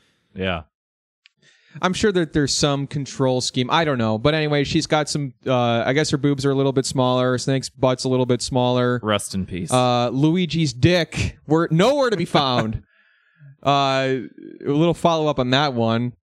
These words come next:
Speaker 2: Um,
Speaker 1: Can,
Speaker 2: from the, the
Speaker 1: can,
Speaker 2: Mario tennis debacle.
Speaker 1: can I actually follow up on that real quick?
Speaker 2: Yeah.
Speaker 1: Um,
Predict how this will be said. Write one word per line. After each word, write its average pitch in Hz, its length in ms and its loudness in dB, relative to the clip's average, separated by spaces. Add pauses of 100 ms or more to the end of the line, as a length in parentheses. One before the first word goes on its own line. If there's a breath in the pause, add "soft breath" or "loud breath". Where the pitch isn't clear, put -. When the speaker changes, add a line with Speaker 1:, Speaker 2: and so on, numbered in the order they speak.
(120)
Speaker 2:
Um, 113 600 0 (200)
Speaker 1:
Can, 127 120 0
Speaker 2:
from 139 60 2
the, 127 100 -4 (120)
the 127 120 0
Speaker 1:
can, 139 40 4
Speaker 2:
Mario 151 340 2
tennis 156 440 0
debacle. 117 720 0
Speaker 1:
can 104 120 -2
I 104 140 0
actually 107 420 -2
follow 101 360 0
up 101 120 -2
on 107 100 0
that 110 180 0
real 107 200 0
quick? 110 280 0
Speaker 2:
Yeah. 120 280 2 (180)
Speaker 1:
Um, 87 500 -2